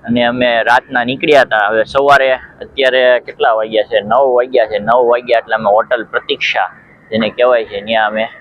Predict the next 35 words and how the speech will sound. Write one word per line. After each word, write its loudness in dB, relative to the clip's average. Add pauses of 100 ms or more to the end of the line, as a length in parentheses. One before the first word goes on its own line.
(380)
પહોંચી -2
ગયા. -2 (120)
જુઓ, 0 (220)
આ 2
અમારી -2
બસ -2
છે, -2
એ 0
બસ 2
છે. -8 (340)
હવે 2
જોશું -2
નાસ્તામાં -2
શું 0
છે, 0 (360)
એ -4
જોશું. -2
અને 0
ખાસ 4 (120)
તમે 2
પાછળ 0
જુઓ, 2
એકલા 0 (240)
ડુંગરા 2
જ -6
તમને -2
અહીંયા -2
જોવા 0
મળશે, -4
એકલા -2
ડુંગરા. -2 (420)
અને -2
જોરદાર 2
વ્યૂ 2
છે, -2